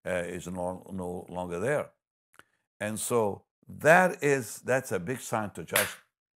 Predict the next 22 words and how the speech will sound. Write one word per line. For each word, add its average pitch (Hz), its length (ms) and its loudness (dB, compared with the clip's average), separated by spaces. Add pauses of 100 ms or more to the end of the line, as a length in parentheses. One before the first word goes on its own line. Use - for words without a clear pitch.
(240)
put 151 220 -6
the 120 80 -4
brakes 98 320 -4
on - 140 -10 (920)
and 113 360 -2
wait 190 600 8 (640)
for 101 160 -8
the 92 100 -6
peace - 280 -14
to - 80 -16
return. - 340 -18 (1500)
Get 120 260 -4
back 113 440 -2 (400)
where 98 360 0
the 82 400 -8
system, 65 800 -10 (680)
your 80 180 -8
navigational 85 720 -6
system, 78 400 -12
is 69 80 -12
at - 160 -16
work. 82 340 -12